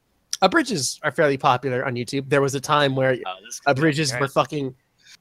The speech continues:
Speaker 1: everywhere. You had fucking Yu-Gi-Oh, which obviously started,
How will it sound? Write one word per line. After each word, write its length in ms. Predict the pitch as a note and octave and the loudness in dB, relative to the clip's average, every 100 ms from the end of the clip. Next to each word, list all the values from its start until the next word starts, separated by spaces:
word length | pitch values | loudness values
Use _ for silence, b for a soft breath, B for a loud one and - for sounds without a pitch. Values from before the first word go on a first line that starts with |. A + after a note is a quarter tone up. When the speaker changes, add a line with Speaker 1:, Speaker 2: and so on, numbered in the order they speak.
| _ _ | _ _
Speaker 1:
everywhere. 760 | D#3+ D3+ D#3+ C3 B2+ A#2+ B2 B2+ _ | 6 6 4 2 0 2 0 -4 _
You 140 | C#3 | -4
had 200 | C#3 C#3 | 0 0
fucking 580 | - C#3+ - C#3 B2+ B2 - _ - | 0 -6 -4 -4 -4 -6 -12 _ -8
Yu-Gi-Oh, 440 | C3 D#3+ C#3+ C3+ | -2 0 2 4
which 120 | B2+ | 2
obviously 360 | C3+ B2+ A#2+ - | 0 -2 -4 -8
started, 540 | - C#3 C3+ B2+ G#2 | -2 0 0 -2 -8